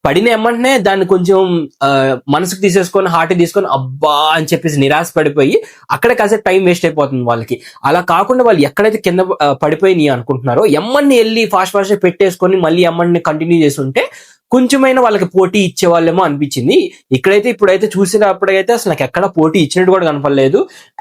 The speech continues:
As usual గా నిఖిల్ and, ఆ, పవన్ చాలా వరకు ముందే ఉన్నారు అనిపించింది నాకు.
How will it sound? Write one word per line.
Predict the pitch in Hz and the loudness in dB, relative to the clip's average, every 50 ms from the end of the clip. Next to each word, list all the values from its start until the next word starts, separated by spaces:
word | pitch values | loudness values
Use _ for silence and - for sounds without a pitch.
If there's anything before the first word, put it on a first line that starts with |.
| - 135 156 | -4 -2 -2
As | 170 170 180 | 0 0 0
usual | 185 175 196 202 196 196 196 | 2 4 4 4 4 4 2
గా | 190 190 185 170 | 2 2 2 2
నిఖిల్ | 160 151 151 151 185 185 185 | 2 0 0 0 2 2 4
and, | 180 170 170 156 151 | 2 2 2 2 0
ఆ, | 151 147 143 139 135 131 127 127 - - | 2 2 2 2 2 2 0 -2 -2 -2
పవన్ | - 139 151 160 156 147 151 - | 0 0 0 0 -2 -2 -4 -4
చాలా | 151 123 147 180 | -2 0 0 2
వరకు | 185 190 190 180 180 170 | 2 0 0 0 -2 -2
ముందే | 151 143 143 151 160 170 | 0 2 2 2 2 2
ఉన్నారు | 165 151 143 147 156 151 | 2 2 0 0 -2 -2
అనిపించింది | 135 127 127 139 135 - 135 117 | -4 -2 -4 -4 -4 -4 -6 -4
నాకు. | 113 110 110 - 262 480 - | -4 -6 -4 0 0 0 0